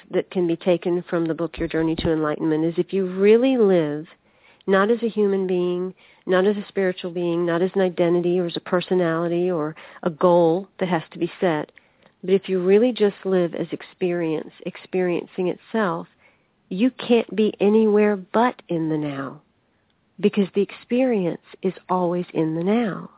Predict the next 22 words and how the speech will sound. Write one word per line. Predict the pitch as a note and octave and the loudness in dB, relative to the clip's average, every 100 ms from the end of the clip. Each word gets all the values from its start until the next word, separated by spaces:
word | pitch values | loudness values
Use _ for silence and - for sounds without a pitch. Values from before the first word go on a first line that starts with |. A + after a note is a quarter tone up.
| _ _ _ _ _ _ _ _ _ _ G3+ | _ _ _ _ _ _ _ _ _ _ 2
And | G#3 - | 2 4
so | G#3+ | 4
it | G3 | 4
really | F#3 A#3 C4+ A#3+ G3 - | 2 4 6 4 4 4
is | B3+ A3+ - | 4 4 0
that | G3 A3 - - | 0 0 -2 -8
simple. | B3 C#4 - D3 D3 | -6 -4 -6 -6 -6
If | F3+ - | -6 -6
we | F3+ G3 | -2 -2
just | E3+ - A3+ A#3 - - | -2 0 2 2 -2 -14
allow | - F#3 G3+ A3+ | -8 -2 -2 0
ourselves | G#3+ F#3 G#3 G3 - | -2 -2 -4 -4 -6
to | F3 - | -16 -4
say, | A#3+ A#3 G3 F#3+ - - _ _ _ | -2 0 0 -4 -8 -20 _ _ _
"Right | F#3+ A3 A3+ | -2 0 2
now | G3+ A3 A#3 G#3 | 2 2 2 2
I'm | G3+ F#3+ F#3 | 0 0 0
going | G#3 G3+ G3 - G3 | 0 0 -2 -6 -4
through, | G3+ G3 F#3+ F#3+ - - - - - | 0 0 0 -4 -8 -20 -20 -14 -2
uh, | F#3+ F3+ F3+ E3+ - | 0 0 0 -4 -6
a | - | -4
wonderful | F3 G3+ A3 G#3 - G3 F#3+ | 2 4 4 2 0 -2 0